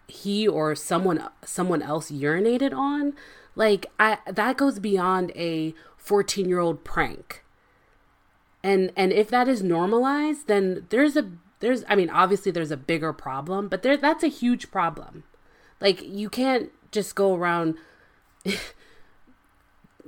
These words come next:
giving people candy that you urinated on and just calling it a joke. That's,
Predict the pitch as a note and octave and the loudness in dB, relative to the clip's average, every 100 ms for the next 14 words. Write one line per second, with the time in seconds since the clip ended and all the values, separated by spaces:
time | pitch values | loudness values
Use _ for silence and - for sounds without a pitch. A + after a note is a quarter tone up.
0 | - - G#3 G#3+ F#3+ G3+ F#3+ E3+ - E3+ | -20 -2 4 4 4 -2 -4 -4 -6 -2
1 | F#3 F3+ E3 E3+ E3 E3+ F#3 F3 E3 D#3 | 0 0 -4 -6 -4 -2 0 0 0 -2
2 | D3+ D3 D3 - E3 D#3 - - - F3+ | -2 -4 -6 -4 0 0 -2 -10 -4 0
3 | F3 E3 C#3+ C3+ D#3 C#3 A2 - - _ | 0 0 -4 -6 -4 -4 -8 -20 -20 _
4 | F3+ G#3 - - - | 2 2 -4 -20 -20